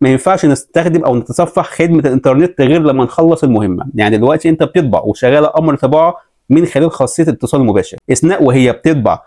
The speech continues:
لو حولت الموبايل بتاعك بالراوتر البرينتر هتكنسل الامر وهتضطر تعيد الامر من جديد. والميزه بقى في خاصيه ال-، الطباعه من خلال الراوتر الواي فاي انك تقدر تتصفح خدمه الانترنت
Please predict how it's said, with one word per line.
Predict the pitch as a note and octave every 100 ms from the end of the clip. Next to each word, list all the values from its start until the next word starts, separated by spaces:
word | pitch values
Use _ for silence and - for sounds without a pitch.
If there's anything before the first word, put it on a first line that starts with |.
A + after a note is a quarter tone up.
| _ _
لو | C3 A#2
حولت | B2+ B2+ D#3+ D#3
الموبايل | A#2+ B2+ C#3
بتاعك | A#2+ D#3 C#3 A#2
بالراوتر | A2+ B2+ G3 G#3 A#3 A#3+
البرينتر | B2+ B2+ A#2 A#2 E3 D#3+ A#2+
هتكنسل | - A#2+ F#3 F3+ D#3+
الامر | D3+ G3 B3 A3
وهتضطر | B2 A#2 B2 C#3+ - E3+ E3+
تعيد | D3+ D#3 - D3
الامر | A#2+ D3 D3
من | A#2+ G#2+
جديد. | F#2+ F2+
والميزه | C3 D3+ E3+ G3+ G#3+ F#3
بقى | G3 F3
في |
خاصيه | - B2+ - F3 - C#3+
ال-، | A#2+ G#2+ A2+ A#2
الطباعه | A2+ C#3 C#3 C#3
من | C3 E3
خلال | - D3 C3
الراوتر | G#2+ C3 C3+ A2+
الواي | B2 F3
فاي | - E3+ -
انك | - C#3 C#3
تقدر | - A#3 C#3+ G#2
تتصفح | C#3 - E3 - -
خدمه | - E3+ F#3
الانترنت | E3+ F#3 G3+ G3 A#3 -